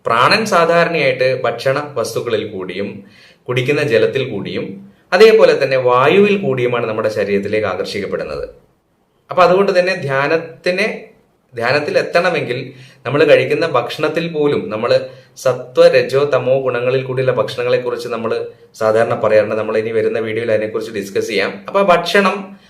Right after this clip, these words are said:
വളരെ കൃത്യമായ മിതമായ രീതിയിൽ കഴിച്ചുകൊണ്ട് ഭക്ഷണത്തിൽ കൂടി നമ്മൾ നമ്മുടെ മനസ്സിനെ കൂടി പാകപ്പെടുത്തി എടുക്കുമ്പോൾ മാത്രമേ ശരിയായ രീതിയിലുള്ള ധ്യാനത്തിലേക്ക് പോകാൻ പറ്റുള്ളൂ. അതിനെക്കുറിച്ച് നമുക്ക് പിന്നീട് വരുന്ന വീഡിയോസിൽ നമുക്ക് ഡിസ്കസ് ചെയ്യാം.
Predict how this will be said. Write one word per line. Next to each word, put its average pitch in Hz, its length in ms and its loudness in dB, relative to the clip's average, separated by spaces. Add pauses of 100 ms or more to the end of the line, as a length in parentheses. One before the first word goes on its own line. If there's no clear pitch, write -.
(160)
വളരെ 143 200 4
കൃത്യമായ 143 640 0
മിതമായ 135 460 2
രീതിയിൽ 131 400 -4
കഴിച്ചുകൊണ്ട് 110 500 -2
ഭക്ഷണത്തിൽ 165 600 -2
കൂടി 170 320 -2
നമ്മൾ 165 280 0
നമ്മുടെ 151 300 -2
മനസ്സിനെ 139 420 -4
കൂടി 139 240 -4
പാകപ്പെടുത്തി 127 560 0
എടുക്കുമ്പോൾ 117 480 0
മാത്രമേ 104 380 -6
ശരിയായ 110 420 0
രീതിയിലുള്ള 120 500 -2
ധ്യാനത്തിലേക്ക് 101 580 -6
പോകാൻ 98 260 -4
പറ്റുള്ളൂ. 80 320 -6
അതിനെക്കുറിച്ച് 135 400 -2
നമുക്ക് 139 220 -6
പിന്നീട് 135 320 -4
വരുന്ന 135 220 0
വീഡിയോസിൽ 123 480 -2
നമുക്ക് 117 180 -6
ഡിസ്കസ് 101 320 -6
ചെയ്യാം. - 180 -8